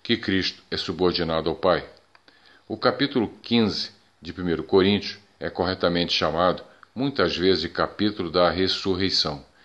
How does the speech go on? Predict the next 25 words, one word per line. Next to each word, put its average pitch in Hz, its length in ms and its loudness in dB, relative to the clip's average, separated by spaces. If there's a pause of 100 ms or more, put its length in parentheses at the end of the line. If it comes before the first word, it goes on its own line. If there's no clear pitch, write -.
(240)
Ele 107 260 2
nos 90 220 0
diz 90 260 -2
que 76 220 -6 (260)
todos 113 320 4
no 85 160 -4
reino 85 300 0
de 73 140 -6
Deus 85 360 0 (320)
estarão 90 380 0
sujeitos 90 560 0
a 92 60 2
Cristo, - 440 -4 (380)
exceto 92 400 0
o 104 40 -6
Pai, 67 260 -6 (520)
porque 104 240 -4
todas 117 300 2
as 95 160 4
coisas 98 500 2 (200)
sujeitou 95 520 2
debaixo 87 520 2
de 85 80 -6
seus 98 260 0
pés. - 420 -8